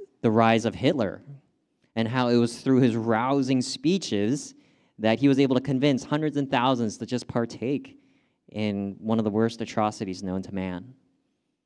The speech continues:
He was cold, mesmerizing, methodological, and it was all used for evil. Proverbs eighteen twenty-one says, "Death and life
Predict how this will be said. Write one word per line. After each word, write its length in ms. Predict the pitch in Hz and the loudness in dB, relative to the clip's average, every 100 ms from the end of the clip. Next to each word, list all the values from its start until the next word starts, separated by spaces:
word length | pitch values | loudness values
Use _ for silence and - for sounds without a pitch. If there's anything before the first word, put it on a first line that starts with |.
| _ _ _ _ _ | _ _ _ _ _
He 80 | 117 | -4
was 140 | 107 | -4
cold, 680 | - - 131 127 127 123 120 139 - _ _ - | -6 -4 0 2 2 0 -4 -12 -20 _ _ -6
mesmerizing, 1120 | 104 110 107 104 101 98 98 98 95 90 92 _ _ _ | -2 0 0 0 0 0 -4 -6 -6 -8 -14 _ _ _
methodological, 840 | 101 104 101 98 92 - 95 90 | -8 -6 -4 -2 -4 -6 -6 -6
and 220 | 90 95 | -6 -8
it 60 | 85 | -4
was 200 | 107 101 | -4 -4
all 320 | - 107 107 | -4 -2 0
used 280 | 107 101 - | 0 -4 -6
for 120 | - | -12
evil. 400 | 80 98 80 98 _ _ _ _ _ _ _ _ _ _ _ _ _ _ _ _ _ _ _ _ _ | -10 -10 -12 -16 _ _ _ _ _ _ _ _ _ _ _ _ _ _ _ _ _ _ _ _ _
Proverbs 340 | 127 123 127 123 | 0 2 2 -2
eighteen 340 | 120 - 123 | -6 -4 -6
twenty-one 460 | - 113 113 113 113 | -2 0 2 0 -2
says, 300 | 113 101 95 | -4 -6 -4
"Death 300 | 127 127 - | -4 -4 -6
and 220 | 131 120 | -6 -4
life 340 | 113 110 98 | 0 -2 -2